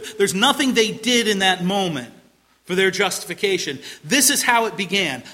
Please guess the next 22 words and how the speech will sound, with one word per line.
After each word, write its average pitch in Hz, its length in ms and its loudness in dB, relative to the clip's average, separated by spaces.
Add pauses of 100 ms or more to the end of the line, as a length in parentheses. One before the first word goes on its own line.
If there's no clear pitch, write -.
The 156 80 -6
gospel 214 520 0
was 233 160 0
proclaimed, 196 800 -4 (260)
and 190 120 0
they 180 100 4
responded 202 680 0
with 170 140 -6
faith. 170 600 -2 (720)
They're 208 160 6
not 202 220 -2
necessarily 190 1040 0 (300)
denying 185 580 2
that, 196 300 0
but 175 100 -4
he 196 120 0
attaches 220 600 -2
now 190 240 -2
the 175 100 -6
Spirit 202 680 -2
to 226 240 -2
it. 139 280 -6